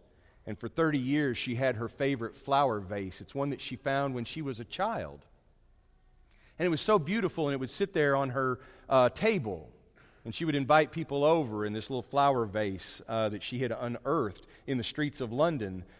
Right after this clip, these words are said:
uh, would decorate her table. She finally found out that what it was was unexploded ordnance from World War One. And that at any moment, that beautiful little flower vase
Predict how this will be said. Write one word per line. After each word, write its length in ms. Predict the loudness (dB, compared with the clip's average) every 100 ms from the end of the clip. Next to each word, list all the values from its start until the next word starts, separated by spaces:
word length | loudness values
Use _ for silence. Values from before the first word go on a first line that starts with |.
| -10
uh, 400 | 0 4 4 2 0
would 280 | -4 -2
decorate 420 | 0 0 2 0 0
her 140 | -6
table. 480 | -2 0 0 -6 -12 -20 -20 _ _ _ _ _ _ _ -16
She 120 | -8
finally 300 | -4 -2 -2
found 260 | -2 0 2
out 180 | 2 0
that 100 | -2
what 140 | 0
it 100 | 0
was 420 | 2 2 0 -2
was 160 | -6 -6 -6
unexploded 760 | -6 -6 -12 -4 -2 -2 -4 -4
ordnance 640 | -2 -2 -2 -8 -10 -14 -8
from 120 | -4
World 220 | -2 -2
War 180 | 0 -2
One. 360 | 0 -2 -4 -8 -18 -20 _ _ _ _ _ _ -20 -20 -18 -6
And 140 | 0
that 80 | 4
at 100 | 6
any 180 | 4 4
moment, 420 | 6 6 6 4
that 240 | 4 2 0
beautiful 440 | 0 0 0 2
little 180 | 2 2
flower 400 | 4 8 8 6
vase 560 | 2 -2 -2 -8 -16